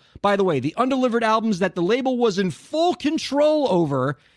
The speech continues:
to get the artist to deliver. They could have told that artist at any time, "Let's go in, let's record these records." It was the label's call. So if an artist gets to the end of seven years and has undelivered albums, it's almost always the label's fault. And enough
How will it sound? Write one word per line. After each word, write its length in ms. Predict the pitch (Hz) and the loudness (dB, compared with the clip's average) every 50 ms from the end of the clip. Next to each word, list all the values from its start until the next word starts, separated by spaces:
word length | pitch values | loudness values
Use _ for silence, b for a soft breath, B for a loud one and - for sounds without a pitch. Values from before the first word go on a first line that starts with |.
| b b b b | b b b b
to 120 | b 233 214 | b -2 0
get 200 | 165 254 262 - | 0 0 -2 0
the 140 | 247 240 220 | -2 0 0
artist 340 | 214 220 220 220 - - | 2 2 2 0 0 -2
to 60 | - 202 | -4 -4
deliver. 380 | 180 196 202 220 208 175 143 | -2 0 0 0 0 0 0
They 120 | 131 151 170 | 0 0 0
could 140 | - 226 | 0 0
have 100 | 240 196 | 0 0
told 220 | - 233 247 247 247 | 0 0 0 0 0
that 100 | 247 240 | 0 0
artist 360 | 233 240 240 233 220 - - | 2 2 2 0 -2 -2 -2
at 80 | 226 214 | -4 -2
any 160 | 233 233 226 | -2 -2 -2
time, 300 | - 240 254 240 196 139 | -2 -2 -2 0 0 0
"Let's 240 | 143 160 180 - - | 0 0 -2 -2 -2
go 220 | 214 208 202 214 | 0 0 0 0
in, 120 | 214 196 | 0 0
let's 220 | 190 185 190 - - | 0 -2 -2 -2 -6
record 340 | 196 - - 202 208 196 175 | -10 -4 -2 -2 -2 -2 -2
these 180 | 190 175 160 | -4 -6 -2
records." 380 | 185 214 202 - 170 131 117 147 | -2 -2 -2 -2 -4 -4 -4 -6
It 100 | 185 190 | -6 -4
was 140 | 262 254 220 | -4 -2 -2
the 100 | 269 262 | -2 -2
label's 500 | 254 254 269 294 294 262 262 240 196 - | 0 0 0 0 0 -2 -2 -4 -4 -6
call. 420 | - - 294 285 240 - 110 b b b b b b b b b | -4 -2 0 0 0 -2 -6 b b b b b b b b b
So 200 | - 240 233 220 | -2 0 0 0
if 80 | 190 | 0
an 80 | 214 233 | 0 0
artist 320 | 277 330 370 320 - - | 0 2 2 0 -2 0
gets 200 | - 285 247 - | -2 -4 -4 -2
to 80 | - 240 | -4 -2
the 160 | 208 233 240 | 0 2 2
end 140 | 262 247 226 | 2 2 0
of 80 | 190 | -2
seven 360 | - - - 226 190 180 180 208 | -2 -2 -2 -2 0 0 0 0
years 320 | 269 285 254 208 170 - | 0 2 2 2 0 2
and 160 | 185 170 165 | 0 -2 -2
has 320 | 208 - 214 220 214 170 - | 0 0 0 0 0 -2 -2
undelivered 520 | 214 208 214 202 196 202 202 165 180 180 | -2 0 0 0 0 0 0 0 0 -2
albums, 480 | 208 247 277 233 190 180 185 180 - b b b b b b b b b | 0 0 0 2 2 2 2 0 -2 b b b b b b b b b
it's 140 | 208 - | 0 2
almost 320 | 285 302 320 320 254 - - | 2 2 2 2 0 2 2
always 340 | 285 285 277 262 233 190 180 | 2 2 4 2 0 2 2
the 80 | 202 | 0
label's 420 | 190 196 202 190 175 151 139 - - | 2 2 2 2 2 2 -2 -2 -4
fault. 540 | - - - 381 294 233 95 80 - - _ _ _ _ _ _ _ _ _ _ _ _ | -10 -4 0 0 0 0 0 -6 -14 -20 _ _ _ _ _ _ _ _ _ _ _ _
And 420 | - 190 202 202 202 202 196 190 - _ - - | -2 0 0 0 0 0 -2 -2 -4 _ -2 0
enough 400 | 160 180 202 277 339 359 - | 0 2 4 4 2 2 0